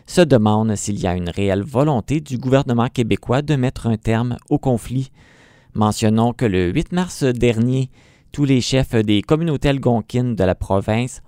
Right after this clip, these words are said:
ont réitéré leur demande d'imposer un moratoire sur la chasse sportive à l'orignal dans la réserve faunique La Vérandrie.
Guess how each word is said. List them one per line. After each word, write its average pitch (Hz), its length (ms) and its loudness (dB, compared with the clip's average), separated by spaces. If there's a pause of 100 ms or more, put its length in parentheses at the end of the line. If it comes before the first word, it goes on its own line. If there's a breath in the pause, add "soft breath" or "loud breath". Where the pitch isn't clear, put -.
(100)
ont 113 180 0 (160)
réitéré 127 640 0
leur 104 240 -2
demande 107 640 -2 (380 loud breath)
d'imposer 117 600 2
un 113 100 2
moratoire 117 600 0
sur 110 80 -4
la 92 140 0
chasse 113 240 -6
sportive 127 540 -4
à 110 60 2
l'orignal 113 560 0
dans 87 140 -4
la 85 100 -2
réserve 110 480 -2
faunique 143 560 -2
La 151 140 0
Vérandrie. 135 580 2